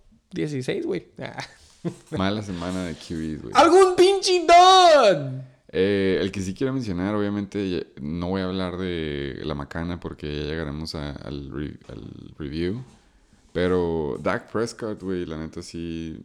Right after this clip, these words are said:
Speaker 2: me esperaba un poco más regresando
Speaker 1: Yo
Speaker 2: de
Speaker 1: no,
Speaker 2: él
Speaker 1: güey.
Speaker 2: contra
Speaker 1: Fucking
Speaker 2: Detroit.
Speaker 1: loser.
Speaker 2: Y sí se aventó un super dud para mi beneficio. Llegaremos al review, güey. Pero, Simón, Dak es uno que, que pensaba que se iba a aventar un buen juego regresando, güey.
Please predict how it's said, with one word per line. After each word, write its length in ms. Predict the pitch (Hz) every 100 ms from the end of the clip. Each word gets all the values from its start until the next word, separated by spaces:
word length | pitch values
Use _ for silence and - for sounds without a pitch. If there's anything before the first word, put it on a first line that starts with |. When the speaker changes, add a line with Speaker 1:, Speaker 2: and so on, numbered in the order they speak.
| -
Speaker 2:
me 140 | - 90
esperaba 340 | - 78 76
un 120 | 82
poco 260 | 80 90 85
más 460 | 82 85 87 - - _
regresando 540 | 90 80 78 78 80 78
Speaker 1:
Yo 120 | -
Speaker 2:
de 60 | 85
Speaker 1:
no, 60 |
Speaker 2:
él 80 | 85
Speaker 1:
güey. 220 | 104 104 98 _ _ - -
Speaker 2:
contra 320 | 92 90 82
Speaker 1:
Fucking 200 | 80 78
Speaker 2:
Detroit. 120 | 123 107 120 117
Speaker 1:
loser. 180 | 110 - _
Speaker 2:
Y 360 | 92 87 85 82
sí 100 | 80 78
se 80 |
aventó 240 | 95 78 80
un 100 | 80
super 280 | 82 76 69
dud 240 | 82 98
para 200 | - 80
mi 100 | 76
beneficio. 560 | 76 69 - 92 90 87
Llegaremos 400 | 80 78 73 -
al 60 | -
review, 360 | 71 76 87
güey. 120 | 98 90
Pero, 480 | 71 71 67 52 - _
Simón, 360 | - 69 71 -
Dak 280 | 71 78 -
es 100 | 85
uno 180 | 87 87
que, 440 | - 78 71 76 - _ _ _ _ _ _ _ -
que 80 | -
pensaba 360 | 80 78 80 85
que 60 |
se 80 | 78
iba 80 | 78
a 20 |
aventar 260 | 78 69 73
un 120 | 76
buen 120 | 80
juego 260 | 78 69 69
regresando, 480 | 69 - - 50 -
güey. 160 | 50